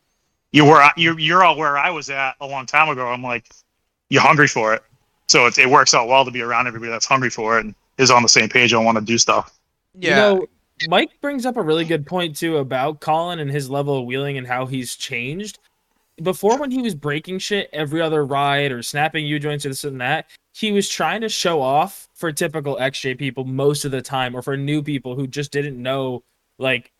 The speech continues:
Speaker 3: consistent wheeling. Where now, when he goes out with Rockaholics guys, he doesn't wanna be that shitty X J that keeps blowing axle shafts, so he wheels smarter, too.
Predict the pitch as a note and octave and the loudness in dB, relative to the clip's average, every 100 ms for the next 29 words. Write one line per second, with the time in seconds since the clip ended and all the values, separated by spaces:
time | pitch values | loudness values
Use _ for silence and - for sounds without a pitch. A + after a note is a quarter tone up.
0 | _ _ - D3 - D#3 C#3+ C#3+ C3+ C3 | _ _ -8 -6 -4 -4 -4 -6 -6 -4
1 | D3 B2 F#2+ E2 _ _ - D#3+ E3+ F3+ | -4 -4 -10 -20 _ _ -6 -4 -2 -2
2 | E3 D#3 D#3+ E3 D3 D3 D3 C3 C3+ B2+ | -2 -4 -4 -2 0 -2 -4 -4 -6 -4
3 | B2+ D3 C#3+ B2+ A#2+ - D#3+ D#3 D#3+ D3+ | -6 -4 -6 -8 -8 -8 -6 -6 -4 -2
4 | D3+ C#3 C3+ B2 - D3+ C3 B2+ D3 - | -2 -4 -6 -6 -4 -4 -2 -4 -4 -6
5 | B2+ B2 - C3+ A#2 B2+ A#2+ A2+ C#3+ C#3 | -6 -6 -10 -12 -10 -10 -8 -4 -4 -4
6 | A#2 A#2 A2+ - B2+ C3+ A#2 B2 C3+ A#2+ | -8 -8 -8 -8 -8 -8 -8 -4 -4 -6
7 | - B2 A#2 G#2+ G#2+ - E3+ B2+ G2+ | -10 -8 -8 -8 -16 -12 -8 -8 -10